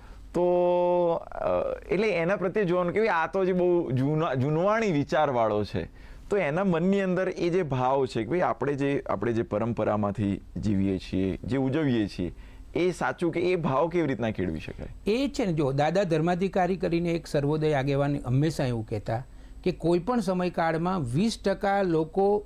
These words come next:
Speaker 2: દોરનારા હોય છે અને એંસી ટકા લોકો દોરાઈ જનારા હોય છે. એ, એ આ પૃથ્વી ઉપર દોરાઈ જવા જ આવે છે અને વીસ ટકા લોકો દોરનારા હોય છે, એમને લીડ કરનારા હોય છે. હવે મનોવિજ્ઞાન એવું કહે છે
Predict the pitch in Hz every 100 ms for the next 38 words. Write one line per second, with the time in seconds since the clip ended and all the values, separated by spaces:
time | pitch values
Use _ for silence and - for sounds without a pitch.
0 | - 160 160 190 208 226 214 156 127 117
1 | 113 - 139 - - - - 156 175 165
2 | 170 220 - 180 190 185 160 151 196 185
3 | 151 151 180 180 143 127 120 107 104 95
4 | - - - - - - 220 240 226 214
5 | 208 226 214 240 226 233 202 190 226 254
6 | 233 226 202 156 127 117 - - - -
7 | - - 190 220 196 240 254 240 254 240
8 | 240 254 214 240 214 170 139 117 117 -
9 | 139 160 190 220 226 185 147 123 110 107
10 | 104 107 - - - - - - 180 262
11 | 320 277 170 170 247 254 247 262 240 247
12 | 240 165 147 180